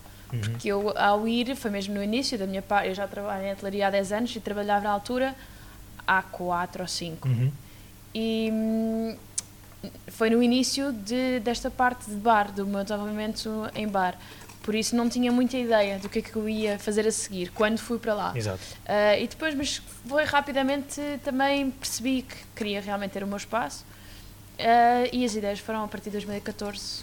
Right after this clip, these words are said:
Speaker 2: começaram a surgir.
Speaker 1: A surgir.
Speaker 2: Uhum.
Speaker 1: Tu, tu, tu formaste em gestão hoteleira.
Speaker 2: Sim.
Speaker 1: Nessa altura, quando tu foste tirar a, a gestão hoteleira, ou quando estavas a estudar gestão hoteleira, ahm, já havia, já tinhas noção da existência deste,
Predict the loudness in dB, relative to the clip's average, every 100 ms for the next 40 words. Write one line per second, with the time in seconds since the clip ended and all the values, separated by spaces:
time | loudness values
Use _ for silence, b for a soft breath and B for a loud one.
0 | -10 -10 -8 -6 -6 -8 -10 -10 -12 -12
1 | -8 -6 -2 -2 0 -2 -4 B -6 2
2 | 4 4 6 6 6 0 -4 -2 4 8
3 | 8 8 8 10 10 10 10 10 8 8
4 | 8 4 -4 -10 -10 B B B B -14
5 | 6 12 12 12 6 8 10 8 8 8
6 | 8 6 4 6 6 8 8 8 8 10
7 | 8 6 4 6 6 6 6 4 6 4
8 | 2 2 0 0 0 2 2 2 0 2
9 | 4 4 4 2 2 2 0 -2 -2 -4
10 | B B B B 4 6 6 4 0 -2
11 | -8 -6 6 8 10 10 8 10 10 8
12 | 6 4 6 8 10 10 10 8 8 10
13 | 10 8 8 6 6 6 8 6 6 2
14 | 2